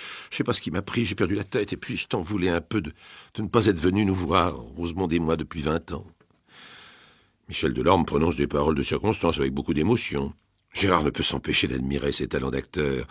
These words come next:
cet air de sincérité, cette compassion. N'importe qui le croirait sincère. Heureusement que les cartes l'ont démasqué. Sa haine contre lui s'accroît encore. Michel repart pour sa lointaine ville du Midi et oublie bien vite l'incident du cimetière.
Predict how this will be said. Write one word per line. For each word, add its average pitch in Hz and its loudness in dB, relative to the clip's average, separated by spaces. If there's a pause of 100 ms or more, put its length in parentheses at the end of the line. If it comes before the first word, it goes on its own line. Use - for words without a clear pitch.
(120)
cet - 4
air - 6
de 76 2
sincérité, 85 2
cette 120 0
compassion. 101 2 (260)
N'importe 151 8
qui 160 2
le 117 6
croirait 110 8
sincère. 135 6 (220)
Heureusement 143 8
que - 2
les 104 6
cartes - 6
l'ont 113 6
démasqué. 104 8 (140)
Sa - 8
haine 151 10
contre 117 4
lui 165 8
s'accroît 170 6
encore. 107 4 (1120)
Michel 90 2
repart 101 6
pour 87 0
sa 87 0
lointaine 85 4
ville 80 -2
du 80 -2
Midi 87 0
et 104 6
oublie 113 4
bien 87 2
vite 82 0
l'incident 87 -2
du 85 -2
cimetière. 76 -4